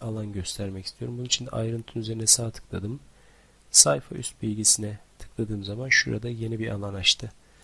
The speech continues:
Buraya sağ tıklıyorum. Dolgu arka planına mesela şu açık mavi gibi bir renk kullanayım. Daha sonra şuradan yine bir etiket, e, için tıkladıktan sonra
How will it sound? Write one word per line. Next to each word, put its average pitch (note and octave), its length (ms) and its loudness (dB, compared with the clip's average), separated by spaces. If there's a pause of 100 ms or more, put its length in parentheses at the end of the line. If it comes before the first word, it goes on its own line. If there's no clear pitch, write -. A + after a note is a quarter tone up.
(720)
Buraya A#2 280 0
sağ B2+ 300 8
tıklıyorum. G#2 600 -4 (120)
Dolgu G#2+ 360 -2 (120)
arka A#2 340 -2
planına G2+ 640 -4 (1400)
mesela - 280 0
şu - 140 -10
açık - 300 4
mavi A2 360 -4
gibi G#2 280 -2
bir G#2+ 60 0
renk A2 240 -4
kullanayım. G2 500 -6 (760)
Daha C#3+ 180 -2
sonra A#2 280 0
şuradan A2+ 540 -2 (220)
yine A2 200 -2
bir A2 120 -4 (120)
etiket, - 640 -2 (1600)
e, G#2 160 -10
için A2+ 300 6 (260)
tıkladıktan A2 600 -2
sonra G#2 400 -8